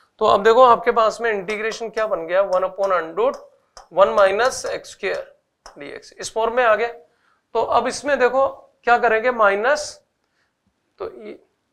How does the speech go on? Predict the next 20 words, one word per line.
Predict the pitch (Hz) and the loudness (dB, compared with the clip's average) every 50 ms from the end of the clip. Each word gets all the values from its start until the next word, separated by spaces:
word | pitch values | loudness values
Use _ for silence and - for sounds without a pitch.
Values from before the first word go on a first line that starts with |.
| _ _ _ _ _ _ _ _ _ _ _ _ _ _ _ _ _ _ | _ _ _ _ _ _ _ _ _ _ _ _ _ _ _ _ _ _
वन | 165 180 214 233 247 240 | -2 0 0 2 2 -2
upon | - - 240 226 233 247 269 339 - - - - _ _ _ _ _ _ _ _ _ _ _ _ _ _ _ _ - - _ _ - | -2 -2 0 0 0 0 0 -4 -8 -18 -20 -20 _ _ _ _ _ _ _ _ _ _ _ _ _ _ _ _ -20 -20 _ _ -2
वन | 190 208 220 214 202 | -2 0 0 0 0
प्लस | 233 247 254 247 - - | 0 0 0 0 -2 -6
एक्स | 196 165 - - | -6 -6 -8 -14
स्क्वायर, | - - 160 147 135 - - _ _ _ _ _ _ _ - - - | -16 -14 -14 -14 -14 -16 -20 _ _ _ _ _ _ _ -20 -12 -4
ये | 185 214 | -2 0
हो | 226 220 | 0 2
गया। | 214 226 240 233 - - _ _ _ _ _ - | 0 0 -2 -4 -6 -16 _ _ _ _ _ -8
इसका | 196 - - - 277 269 | -8 -6 -2 2 4 4
इंटीग्रेशन | 254 233 208 240 220 247 247 233 - 247 233 | 4 4 0 -2 0 0 -2 0 0 2 2
आपको | 220 214 - 240 | 2 2 0 -4
पता | 208 214 208 - 214 | -2 0 0 2 2
है | 214 | 0
log, | 202 180 175 180 185 196 214 226 226 - - _ _ _ _ _ _ _ _ _ _ _ _ _ _ _ _ _ _ - | 0 2 2 4 4 4 4 2 -2 -12 -20 _ _ _ _ _ _ _ _ _ _ _ _ _ _ _ _ _ _ -16
log | 151 143 151 160 160 156 147 - - - - _ _ _ _ - _ _ _ _ _ _ _ _ _ _ _ _ _ - _ _ _ _ _ _ _ _ _ _ _ - _ _ _ _ _ _ - | -10 -4 -2 0 0 0 -2 -4 -6 -16 -20 _ _ _ _ -20 _ _ _ _ _ _ _ _ _ _ _ _ _ -20 _ _ _ _ _ _ _ _ _ _ _ -20 _ _ _ _ _ _ -2
x | 208 202 208 - - | -2 -2 -2 -8 -6
plus | - 240 254 262 - - | 0 2 2 2 2 0
under | 220 208 202 208 208 | 0 0 0 -2 -2
root | 262 330 - - | -4 -4 -4 -8